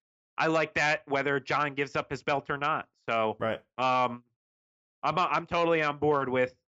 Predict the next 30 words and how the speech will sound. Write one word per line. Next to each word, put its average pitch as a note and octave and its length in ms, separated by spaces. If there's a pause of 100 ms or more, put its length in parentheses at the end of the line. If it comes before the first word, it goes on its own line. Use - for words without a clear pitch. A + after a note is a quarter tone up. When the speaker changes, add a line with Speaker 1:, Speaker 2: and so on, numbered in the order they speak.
(200)
Speaker 1:
uh, A#2 580
with B2 220
how B2+ 160
you've A#2+ 260
diagrammed A2 560
out G#2+ 220
the, G#2+ 340
the A#2+ 80
lightweight G#2+ 400
division G2 420
here, F2+ 240 (320)
or B2 120
light A2+ 200
Speaker 2:
We're, G#2+ 60
Speaker 1:
heavyweight G2 340 (160)
division. F2 300
Speaker 2:
we're C#3+ 140
on G3 120
the D#3 80
same C#3+ 260
page F3 240
a A#2+ 60
lot E3 280
this B2+ 200
week, G#2+ 280
Billy. G#2 280 (1300)
We're C#3+ 200
Speaker 1:
I D3 40
know. D3+ 120
Speaker 2:
rolling. G#2 200